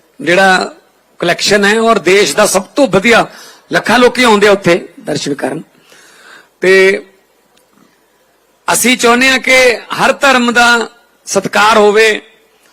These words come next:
ਹਰ ਧਰਮ ਦੇ ਲੋਕ ਪਿਆਰ ਨਾਲ, ਮਾਣ ਇੱਜ਼ਤ ਨਾਲ ਰਹਿਣ। ਅਸੀਂ ਇੱਕ ਧਰਮ ਦਾ ਨਾਂ ਕਦੇ ਵੀ, ਧਰਮ ਦੇ ਨਾਂ ਤੇ ਅਸੀਂ ਵੋਟਾਂ ਨਹੀਂ ਮੰਗਦੇ।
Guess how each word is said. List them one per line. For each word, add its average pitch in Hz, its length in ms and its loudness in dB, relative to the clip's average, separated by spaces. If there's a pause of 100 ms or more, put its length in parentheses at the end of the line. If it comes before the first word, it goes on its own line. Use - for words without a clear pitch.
(200)
ਹਰ 254 80 0
ਧਰਮ 240 300 0
ਦੇ 240 100 2
ਲੋਕ 233 300 2
ਪਿਆਰ 214 380 2
ਨਾਲ, 214 380 -4 (1300)
ਮਾਣ 208 300 0
ਇੱਜ਼ਤ 208 300 0
ਨਾਲ 190 200 4
ਰਹਿਣ। 156 280 0 (1160)
ਅਸੀਂ 180 120 -2
ਇੱਕ - 100 -10
ਧਰਮ 220 300 0
ਦਾ 240 120 0
ਨਾਂ 233 240 0
ਕਦੇ 233 260 -2
ਵੀ, 220 300 -4 (1160)
ਧਰਮ 214 220 0
ਦੇ 220 100 0
ਨਾਂ 220 160 0
ਤੇ 220 120 -2
ਅਸੀਂ 202 140 -4
ਵੋਟਾਂ 202 260 0
ਨਹੀਂ 185 100 -4
ਮੰਗਦੇ। 135 300 -6